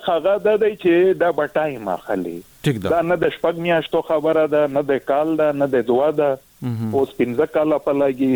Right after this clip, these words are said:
Speaker 1: شپږ کاله په لګي.
Speaker 2: ټیک ده.
Speaker 1: خو وخت به اخلي.
Speaker 2: صحیح ده، صحیح ده. زه ډیره مننه کوم منصور صاحب،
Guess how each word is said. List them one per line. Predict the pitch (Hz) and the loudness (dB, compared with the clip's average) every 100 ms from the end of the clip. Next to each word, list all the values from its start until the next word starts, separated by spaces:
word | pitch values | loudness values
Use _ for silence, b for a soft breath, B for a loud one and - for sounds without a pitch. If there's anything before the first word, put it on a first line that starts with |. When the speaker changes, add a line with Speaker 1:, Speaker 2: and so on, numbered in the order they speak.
| - | -2
Speaker 1:
شپږ | - 170 - | -4 -4 0
کاله | 160 151 147 | 0 0 0
په | 147 139 | 0 2
لګي. | 139 123 123 113 - _ _ _ - _ - - | 0 2 0 0 -6 _ _ _ -20 _ -18 -4
Speaker 2:
ټیک | 139 95 | -2 -2
ده. | 87 | -6
Speaker 1:
خو | - 156 165 180 - _ - 165 | 0 4 4 0 -6 _ 0 2
وخت | 196 - 131 | 2 0 -2
به | 123 113 110 | 0 0 -2
اخلي. | - 117 95 92 - - | -2 -2 -2 -8 -8 -2
Speaker 2:
صحیح | 170 131 | 0 -2
ده، | - - _ - | -6 -18 _ -4
صحیح | 135 101 | -2 -2
ده. | - B 123 | -8 B -4
زه | 156 185 | 0 2
ډیره | 220 208 | 2 2
مننه | 208 202 185 | 2 0 0
کوم | 185 185 | 0 2
منصور | 175 - 180 | 0 0 -2
صاحب، | 185 180 | 0 -2